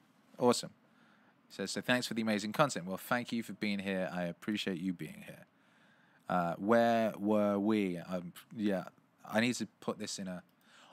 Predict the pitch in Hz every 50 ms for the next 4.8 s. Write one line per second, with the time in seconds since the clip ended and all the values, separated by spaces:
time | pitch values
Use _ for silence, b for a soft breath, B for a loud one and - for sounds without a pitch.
0 | b - 147 139 131 131 113 98 87 82 - - 98 - 107 104 104 - 104 101
1 | 98 92 - - 104 95 - - 95 - 90 85 - - 92 87 - - - 92
2 | 98 98 92 90 82 78 73 - - - - 82 - - 87 82 80 80 87 95
3 | 92 85 80 76 B B B B B B B B B B B B B B B B
4 | B _ - 131 175 247 247 - 220 190 160 131 110 95 80 69